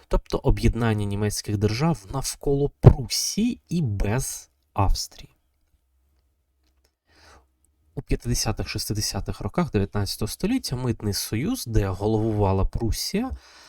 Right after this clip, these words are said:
а Австрія не брала участі, став центром, навколо якого формувалось спільне економічне життя німецьких земель. Перехід Прусії до рішучих дій на шляху об'єднання Німеччини пов'язаний з діяльністю видатного німецького політика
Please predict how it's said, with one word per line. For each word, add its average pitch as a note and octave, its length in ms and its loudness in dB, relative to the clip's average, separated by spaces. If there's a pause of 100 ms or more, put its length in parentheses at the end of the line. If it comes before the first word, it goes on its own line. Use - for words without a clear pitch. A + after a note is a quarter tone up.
(240)
а A2 200 2
Австрія F#2+ 340 6
не F#2 100 4
брала F2+ 300 6
участі, A#3 460 0 (300)
став - 540 -2
центром, C#3+ 600 0
навколо D#3 420 -2
якого C#3+ 320 0
формувалось G2+ 720 0
спільне A2 500 -2
економічне F#2+ 600 -6
життя - 380 -4
німецьких G2+ 540 -6
земель. G2+ 260 -12 (2500)
Перехід - 360 -2
Прусії D#3+ 600 -2
до A2+ 140 0
рішучих A#2 680 -2
дій A2 240 2
на G2 100 -2
шляху - 420 -2
об'єднання G#2+ 560 2
Німеччини A#3 600 -4
пов'язаний C3+ 800 -2
з A2 40 -4
діяльністю A#2 640 -4
видатного A2+ 560 -4
німецького F#2+ 580 -6
політика - 560 -6